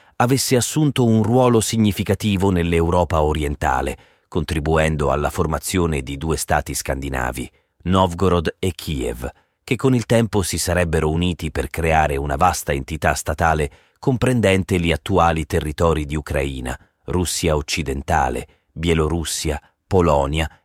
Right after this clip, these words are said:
e le regioni orientali di Lituania, Lettonia ed Estonia. Sebbene le origini di questo regno siano avvolte nel mistero della storia,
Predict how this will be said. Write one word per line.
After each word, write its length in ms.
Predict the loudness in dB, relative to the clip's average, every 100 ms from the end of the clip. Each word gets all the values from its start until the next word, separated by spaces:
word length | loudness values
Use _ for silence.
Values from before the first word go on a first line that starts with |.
| _
e 140 | 0 2
le 120 | 2
regioni 440 | 2 2 2 2
orientali 640 | 2 0 -2 0 2 2 -2
di 120 | -6
Lituania, 720 | -8 -4 0 0 0 -4 -8 -10 _
Lettonia 720 | -2 -2 0 2 2 0 -4 -6 _ -4
ed 180 | -2
Estonia. 760 | -2 -2 -2 -2 -2 -8 -10 -10 _ _ _ _ _ _ _
Sebbene 580 | -6 0 2 2 4 2
le 140 | 2
origini 460 | 0 0 -2 -2 -4
di 100 | -2
questo 320 | -4 0 0
regno 320 | 2 0 -2
siano 320 | 0 0 0
avvolte 440 | 0 2 0 0 -4
nel 160 | -4
mistero 480 | -6 -6 0 0 0
della 180 | -4 -6
storia, 580 | -4 0 0 0 -4